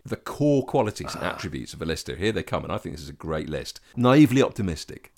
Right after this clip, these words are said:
Speaker 1: ostensibly apprehensive, but courageous when the chips are down, impudent to authority," not enough people using the word impudent, "and of course, wholeheartedly lovable," then I'd like to hear them.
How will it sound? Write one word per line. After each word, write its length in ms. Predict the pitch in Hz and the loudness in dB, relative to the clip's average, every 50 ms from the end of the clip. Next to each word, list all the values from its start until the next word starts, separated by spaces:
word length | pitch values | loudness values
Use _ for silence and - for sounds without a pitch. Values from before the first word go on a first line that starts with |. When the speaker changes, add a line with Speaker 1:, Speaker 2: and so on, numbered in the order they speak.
| _ - | _ -2
Speaker 1:
ostensibly 680 | 107 - - - - 160 180 180 175 - 185 131 117 | -2 -2 2 4 4 4 4 4 2 0 0 0 0
apprehensive, 680 | 95 - - - 85 80 73 67 - - 82 - - - | -2 -2 -4 -4 -4 -4 -6 -6 -8 -10 -10 -12 -12 -6
but 280 | - 90 85 85 - - | -6 -6 -6 -6 -10 -12
courageous 640 | - - 87 87 92 87 85 87 82 - 87 - - | -8 -6 -4 -2 -2 -2 -2 -2 -4 -6 -10 -10 -8
when 140 | 73 73 73 | -8 -8 -8
the 60 | 76 | -8
chips 260 | - - - - - | -8 -10 -10 -10 -10
are 60 | - | -12
down, 300 | 73 - 69 65 65 - - _ - | -12 -12 -12 -12 -12 -14 -18 _ -6
impudent 720 | 127 120 139 127 - - 120 85 82 82 82 82 - - - | -6 -6 -6 -6 -4 -4 -4 -2 -2 -4 -6 -6 -8 -12 -14
to 160 | - - 76 | -10 -10 -8
authority," 560 | 69 69 - - 69 64 - - - 69 71 - _ | -8 -8 -6 -6 -6 -6 -6 -10 -12 -14 -14 -12 _
not 160 | - 101 98 | -10 -8 -8
enough 200 | 95 90 - - | -6 -8 -8 -10
people 240 | - - 80 - 67 | -10 -12 -12 -12 -12
using 220 | 67 69 67 67 62 | -12 -12 -12 -12 -14
the 80 | 65 | -12
word 160 | 69 69 65 | -12 -12 -12
impudent, 440 | 65 65 - - - - 67 65 - _ _ | -12 -12 -12 -12 -14 -14 -14 -14 -16 _ _
"and 80 | 120 117 | -2 -2
of 100 | 113 - | -2 -2
course, 540 | - - 147 117 85 76 71 - - - - _ - - | -2 0 2 2 2 2 0 -4 -8 -14 -16 _ -10 -2
wholeheartedly 1080 | - 113 117 123 123 117 - - 95 85 82 - - 85 73 - 78 71 71 67 - | 0 2 2 2 2 0 -2 -6 -6 -6 -6 -6 -10 -12 -12 -10 -10 -10 -10 -10 -10
lovable," 580 | - 71 73 76 76 - 65 - - - - - _ | -10 -8 -6 -6 -6 -6 -10 -12 -12 -14 -14 -16 _
then 120 | 73 73 | -10 -10
I'd 120 | 80 82 82 | -8 -8 -6
like 160 | 80 82 - | -8 -8 -10
to 80 | - 76 | -10 -10
hear 160 | 76 76 71 | -10 -8 -8
them. 180 | 69 - - | -10 -12 -16